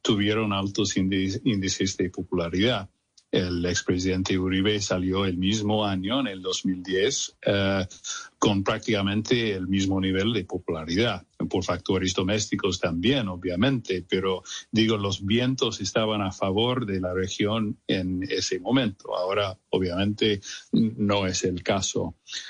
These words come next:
Em, otra cosa que ha, viene,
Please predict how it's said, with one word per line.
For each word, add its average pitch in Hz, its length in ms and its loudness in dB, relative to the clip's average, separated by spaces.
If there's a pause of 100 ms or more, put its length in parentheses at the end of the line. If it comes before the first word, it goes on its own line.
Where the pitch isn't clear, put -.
(280)
Em, 127 800 0 (140)
otra 180 280 2
cosa 143 380 0
que 104 200 0
ha, 110 440 0 (220)
viene, 104 460 0